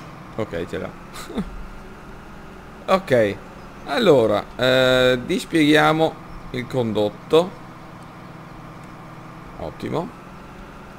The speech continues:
Adesso vediamo di non far danni. Quindi B. U. Eh, frullatore.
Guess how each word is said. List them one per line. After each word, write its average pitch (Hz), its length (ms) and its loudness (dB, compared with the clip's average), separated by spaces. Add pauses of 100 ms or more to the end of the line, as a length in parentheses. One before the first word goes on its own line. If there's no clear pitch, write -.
(960)
Adesso 127 600 6
vediamo 107 560 4
di 110 320 0
non 104 320 0
far 104 380 0
danni. 92 560 -2 (600)
Quindi 98 320 -6 (220)
B. 90 260 -2 (1300)
U. 127 360 0 (1300)
Eh, 143 920 8
frullatore. 127 760 6